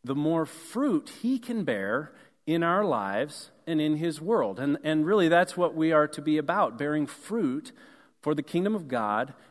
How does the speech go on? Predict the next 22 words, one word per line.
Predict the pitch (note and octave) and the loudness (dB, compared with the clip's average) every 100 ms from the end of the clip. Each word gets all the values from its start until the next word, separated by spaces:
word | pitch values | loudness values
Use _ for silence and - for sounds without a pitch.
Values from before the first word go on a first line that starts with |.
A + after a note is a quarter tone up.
| - | -4
in | C#3+ | 2
the | D3+ | 2
world | C3+ B2+ C3 | 4 2 2
around | D3 E3+ E3+ | 0 2 2
us. | A2 - | 0 -4
The | C#3 | -6
deepen, | A#2+ C#3 G#3 G#3 G3+ E3+ C#3+ C3+ | -6 -4 -2 -2 -4 -4 -4 0
as | C#3+ | 0
we | D3+ D#3 | 0 -4
deepen | D#3+ G#3+ A3 | -2 -2 2
our | F#3+ E3+ | 2 4
roots | E3+ F3 - | 2 0 0
in | D3+ | 2
God | D3+ D3 D3+ | 4 4 4
and | C#3+ | 0
His | C#3+ B2+ | -4 -6
Word, | C#3+ F3+ C#3+ | -2 2 2
He | B2+ G3 | 2 -2
will | A3+ G3+ D#3+ | 0 2 0
increase | - E3 E3+ - D#3 A#2 - | 0 -2 -2 -2 -4 -4 -6
His | C#3+ A#2+ | -6 -6
fruit | - D3+ C#3+ F#2 - | -10 -6 -4 -6 -14